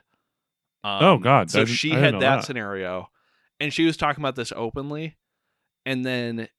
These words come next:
Speaker 2: Xavier went off and, like, broke down crying 'cause his brother died in April.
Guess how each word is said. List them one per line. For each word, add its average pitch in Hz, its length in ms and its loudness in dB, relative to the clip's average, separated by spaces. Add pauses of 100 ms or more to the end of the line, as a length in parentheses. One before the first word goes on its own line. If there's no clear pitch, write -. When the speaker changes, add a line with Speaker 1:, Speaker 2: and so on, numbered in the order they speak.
(120)
Speaker 2:
Xavier 123 760 -2
went 107 260 -6
off 101 600 -4
and, 101 200 -10
like, 95 240 -8
broke 95 260 -6
down 95 220 -8
crying 101 540 -10 (160)
'cause 117 200 -10
his 131 380 -8
brother 110 640 -6 (140)
died 95 300 -8
in 85 240 -12
April. - 480 -16